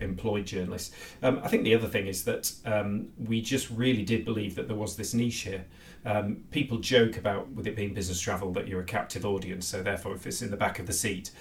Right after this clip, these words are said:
uh, we're not in the back of many seats, but we are on board quite a few of the major airlines, and we're in a lot of lounges. So, um, and it's a, it's an affluent audience, which always helps. I mean,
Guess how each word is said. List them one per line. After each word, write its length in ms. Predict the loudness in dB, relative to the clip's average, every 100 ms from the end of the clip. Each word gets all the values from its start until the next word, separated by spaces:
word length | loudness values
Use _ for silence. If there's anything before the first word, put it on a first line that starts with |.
| -18 -4
uh, 140 | -2 0 -2
we're 220 | 8 8
not 160 | 8 4
in 160 | 4
the 40 | 2
back 240 | -2 -2
of 120 | -2
many 180 | 0 0
seats, 300 | -2 -4 -6
but 180 | -4 -2
we 100 | 2
are 200 | 4 4
on 180 | 2 0
board 340 | 2 0 0
quite 280 | 2 2 0
a 40 |
few 260 | -4 -4 -2
of 60 | -2
the 240 | -2 -4 -2
major 340 | -2 0 0
airlines, 340 | 2 2 2
and 100 | 2
we're 80 | 2
in 40 | 4
a 80 |
lot 100 | 2
of 100 | 2
lounges. 440 | 4 6 6 2 0
So, 340 | 2 4 4
um, 180 | 4 2 -4 -6
and 100 | 2
it's 160 | 4 6
a, 180 | 4 4
it's 140 | 2
an 80 | 4
affluent 420 | 4 2 2 4
audience, 440 | 6 6 4 -2 -4
which 180 | -2 0
always 220 | 2 2
helps. 340 | 0 -2 -2
I 40 |
mean, 120 | -2